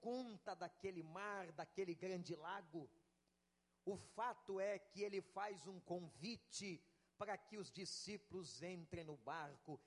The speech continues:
Aqui pra mim, gente, está a imagem da vida. Olhe pra mim. Você tem duas maneiras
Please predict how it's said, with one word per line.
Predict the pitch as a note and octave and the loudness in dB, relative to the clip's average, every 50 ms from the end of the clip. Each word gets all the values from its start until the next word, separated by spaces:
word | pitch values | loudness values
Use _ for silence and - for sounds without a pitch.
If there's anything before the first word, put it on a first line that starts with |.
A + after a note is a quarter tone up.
| - - | -8 -4
Aqui | G3+ G3 F#3 - - G#3+ | -2 -2 -2 -4 -8 -8
pra | F3+ - F3 E3+ | -4 -2 -2 -2
mim, | D#3 E3 F3+ F3+ D#3 | 0 0 -2 -2 -2
gente, | C#3 - E3 F3 E3+ D#3+ - - D#3+ | -4 -4 -2 -2 -2 -4 -4 -2 -2
está | C#3+ - - - - F3+ F3 E3+ D#3+ - - | -2 -2 -2 -4 -2 0 0 0 0 -2 -2
a | D#3+ E3 | -2 0
imagem | D#3+ D#3 D3 C#3+ C#3 D3+ D#3 E3+ F3 D#3 B2 A2 A#2 D#3 D3+ B2 A#2 A2+ - A#2+ | 0 0 -2 -4 -4 -2 0 0 0 -2 -4 -4 -4 -2 -2 -4 -6 -8 -8 -4
da | A#2 C3 A#2 | -4 -2 -2
vida. | - - G#2+ A#2 A#2 - - - D3+ - - - _ _ _ _ - | -4 -6 -6 -6 -6 -6 -8 -12 -14 -14 -16 -20 _ _ _ _ -6
Olhe | F#3 F3 D#3+ | -4 -4 -4
pra | - - C3+ A2+ | -4 -4 -4 -4
mim. | G2+ F#2 D2+ C#2 C#2+ - _ _ _ _ _ _ _ _ _ _ _ _ _ _ _ _ _ _ _ _ _ _ _ _ _ _ _ _ _ _ - - _ - | -6 -8 -10 -12 -18 -20 _ _ _ _ _ _ _ _ _ _ _ _ _ _ _ _ _ _ _ _ _ _ _ _ _ _ _ _ _ _ -20 -20 _ -14
Você | C#3+ B2+ C3 E3+ B3+ A3+ - - - A3 | -12 -4 2 4 4 4 4 2 0 0
tem | G3+ - - - G3 G#3+ A3 G#3 G3+ F#3+ E3 - - | 0 0 -2 -2 -2 0 0 0 -2 -4 -8 -8 -4
duas | - A#3 B3+ B3+ A3+ F#3 - | -4 -2 0 0 0 0 0
maneiras | D#3+ F3+ F3+ E3+ E3 D#3+ E3 F3+ F#3+ F#3+ F3+ F3+ F3 D#3+ - - - - - - - | -2 -2 -2 -2 -2 -2 0 2 2 2 2 2 0 0 0 -4 -8 -8 -8 -10 -12